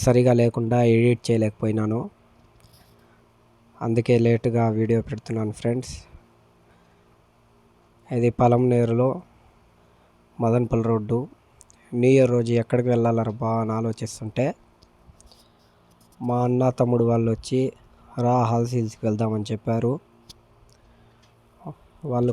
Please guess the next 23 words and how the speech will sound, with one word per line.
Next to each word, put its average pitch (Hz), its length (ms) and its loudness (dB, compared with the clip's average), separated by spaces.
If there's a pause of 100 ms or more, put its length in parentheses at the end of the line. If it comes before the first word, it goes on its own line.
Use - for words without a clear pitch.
(100)
కార్లో 127 320 4
వచ్చారు 117 320 -4
ఫ్రెండ్స్, 123 260 -4 (300)
నేను 117 220 -2
టూ 127 120 2
వీలర్లో 117 440 2
ఇలా 113 140 0 (100)
వీడియో 117 200 2 (100)
తీసుకొని 110 420 -6
వెళ్తున్నాను. 110 520 -6 (1900)
రండి, 117 320 0 (1500)
వీడియో 127 340 4 (120)
కొద్ది 120 220 0 (300)
ఫాస్ట్ 123 320 -2
ఫాస్ట్గా 120 320 0 (100)
తీసేస్తా 117 460 -2
ఫ్రెండ్స్, 120 280 -4 (100)
ఏమనుకోకండి. 113 720 -2 (1500)
ఎందుకంటే 120 520 2
డ్రైవింగ్ 123 460 4
చేస్తూ 120 260 0 (100)
వీడియో 117 220 2 (100)
తీయలేకపోయినాను 113 640 0